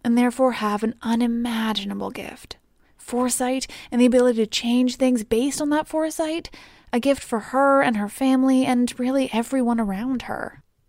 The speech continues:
But as nice as that gift was, she didn't love Apollo back. She never had. He had simply imposed his love on her and chosen to gift her without ever, ever knowing how she felt about him.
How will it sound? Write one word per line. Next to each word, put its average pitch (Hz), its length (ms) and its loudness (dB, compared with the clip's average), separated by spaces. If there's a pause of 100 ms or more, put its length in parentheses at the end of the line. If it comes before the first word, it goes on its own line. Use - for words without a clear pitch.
(880)
But 277 120 6
as 294 100 4
nice 311 260 4
as 330 80 -2
that 285 180 0
gift 262 200 -4
was, 208 480 -2 (400)
she - 180 -2
didn't 302 220 -2
love 294 200 2
Apollo 240 380 2
back. - 360 -4 (180)
She - 160 -4
never 254 180 2
had. 269 480 4 (560)
He 262 160 2
had 262 120 4
simply 277 240 2
imposed 285 520 2
his 208 160 0
love 190 240 0
on 196 100 -4
her 190 340 -4
and 208 120 -2
chosen 247 380 4
to 254 80 2
gift 208 280 -2
her 196 120 -4
without 240 360 -2 (180)
ever, 240 340 -4
ever 220 240 0
knowing 202 320 0
how 196 400 -4
she - 160 -8
felt - 260 -8
about - 240 -10
him. - 260 -12